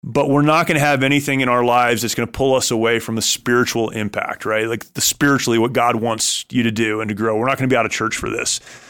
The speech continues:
We made a decision to homeschool when they were very, very young. And there are homeschoolers by conviction. Like, you know, this is the only way you should ever do it. There are <laughs> others.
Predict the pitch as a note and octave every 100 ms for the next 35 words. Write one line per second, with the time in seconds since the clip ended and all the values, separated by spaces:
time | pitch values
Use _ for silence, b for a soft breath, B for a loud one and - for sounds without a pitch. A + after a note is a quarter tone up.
0 | B - D3+ E3 D#3+ C#3 D3+ C3 C#3 B2+
1 | D3 - C3+ A#2 A2+ A#2 A2+ - - -
2 | A#2+ A#2 A2+ A#2 A2 G#2+ A2 - C3 C3+
3 | B2 - b b _ _ - - B2+ C3+
4 | B2 C#3+ D3 D#3 D3+ A#2+ C3 C3 A2+ C3+
5 | C#3+ E3 D#3 D3 B2 - B2 C3 A#2+ B2
6 | C3+ A#2 A#2 C#3+ E3+ D#3 D#3+ D#3+ - C#3+
7 | D3+ C#3+ C#3+ D3 D3+ - - _ - B2
8 | A#2+ B2+ B2 C3 C#3+ - D#3+